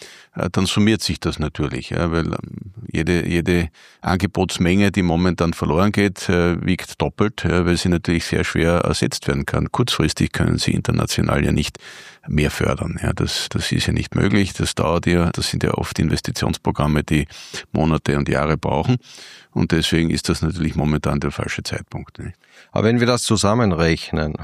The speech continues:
Speaker 2: Sie haben gesagt, zwölf kommen jetzt nicht durch die Straße durch ungefähr, wenn ich's richtig verstehe.
Speaker 1: Also wir haben einen Nettoverlust von ungefähr zehn bis elf Millionen Fass pro Tag.
Speaker 2: Durch die Meerenge.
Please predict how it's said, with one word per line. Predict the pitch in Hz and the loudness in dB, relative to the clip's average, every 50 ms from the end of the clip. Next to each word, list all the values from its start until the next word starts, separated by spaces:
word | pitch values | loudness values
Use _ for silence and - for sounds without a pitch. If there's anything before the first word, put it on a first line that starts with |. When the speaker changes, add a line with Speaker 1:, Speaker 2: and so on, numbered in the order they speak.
| - - | -12 -8
Speaker 2:
Sie | - - 95 | -4 -2 0
haben | 87 90 85 | 0 0 0
gesagt, | 90 85 - - 90 90 90 85 - - - - - | 0 0 0 0 0 0 0 -2 -6 -12 -14 -10 -8
zwölf | - - - 98 98 104 117 113 - - - | -6 -2 0 2 4 4 4 2 0 -4 -6
kommen | - - 104 95 92 92 90 92 | -4 -2 0 2 2 2 2 2
jetzt | 90 90 87 - - - | 2 0 0 0 -2 0
nicht | 95 101 104 - - - | 0 0 0 0 -2 -2
durch | 98 - | -2 -2
die | - 92 | -4 -6
Straße | - - - 85 85 85 90 87 | -4 -2 0 0 0 0 -2 -2
durch | - 101 113 107 | 0 0 2 2
ungefähr, | 123 127 127 131 117 131 127 120 | 2 2 2 2 2 2 2 2
wenn | 127 117 | 2 0
ich's | 107 - | 0 0
richtig | 113 117 113 - - 113 - | 0 0 0 0 -4 -4 -2
verstehe. | - 117 117 - - - 107 107 110 113 110 | -2 -2 -2 0 0 2 4 4 4 4 2
Speaker 1:
Also | - 98 104 113 - | 2 2 2 2 2
wir | 117 113 120 120 117 | 4 4 4 4 4
haben | 120 120 | 4 4
einen | 120 117 110 | 4 4 4
Nettoverlust | 104 113 113 - 113 - - 101 98 98 90 - - | 4 2 2 0 0 0 2 2 2 2 0 0 0
von | - 92 | 2 2
ungefähr | 92 92 87 87 78 85 85 | 4 4 2 2 2 2 0
zehn | - - - 87 90 87 | 0 2 2 2 2 2
bis | 82 85 - | 2 0 0
elf | - 82 85 80 - | 0 -2 -2 -2 0
Millionen | 87 85 76 76 76 76 76 76 | 0 0 2 2 2 0 0 -2
Fass | - - - - - | -2 -4 -4 -4 -6
pro | - - - | -8 -10 -10
Tag. | - - - - - - - - | -6 -6 -6 -6 -6 -6 -2 2
Speaker 2:
Durch | 120 113 98 | 2 2 2
die | - - 101 95 95 90 | 2 2 2 4 4 4
Meerenge. | 87 85 82 85 85 - - 76 76 73 71 69 - | 4 4 4 2 2 0 0 -2 -2 -2 -4 -6 -8